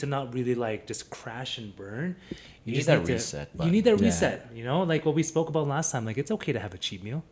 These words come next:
Speaker 2: Yeah, it's,
Speaker 1: Go
Speaker 2: it's,
Speaker 1: all out.
Speaker 2: and it's not, reset meaning, like, you,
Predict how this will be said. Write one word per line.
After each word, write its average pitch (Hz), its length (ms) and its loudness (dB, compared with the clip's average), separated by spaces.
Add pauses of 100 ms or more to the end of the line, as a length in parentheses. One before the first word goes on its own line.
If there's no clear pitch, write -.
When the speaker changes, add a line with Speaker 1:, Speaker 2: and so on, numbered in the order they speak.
(300)
Speaker 2:
Yeah, 120 200 0
it's, 117 180 -2
Speaker 1:
Go 139 160 4
Speaker 2:
it's, 117 80 4
Speaker 1:
all 113 120 0
out. 127 300 -2
Speaker 2:
and 170 100 0
it's 196 140 -2
not, 226 160 2 (240)
reset 165 480 4
meaning, 139 480 2
like, 127 220 0
you, 120 180 -8